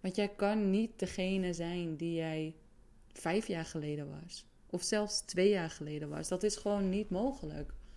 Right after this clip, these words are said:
We veranderen de hele tijd. En ik heb wel eens het idee dat,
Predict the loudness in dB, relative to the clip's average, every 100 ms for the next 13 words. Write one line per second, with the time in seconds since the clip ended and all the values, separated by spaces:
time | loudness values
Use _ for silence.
0 | -18 -20 -20 -12 -8 -2 2 2 4 4
1 | 4 2 2 2 0 -2 -4 -4 -4 -8
2 | -14 -20 -20 -20 -20 -20 -20 -20 -20 -20
3 | -20 -20 -20 -20 -20 -20 -20 -20 -20 _
4 | -20 _ -20 -20 -20 -20 _ -20 -4 0
5 | 2 2 4 4 2 0 2 4 4 2
6 | -2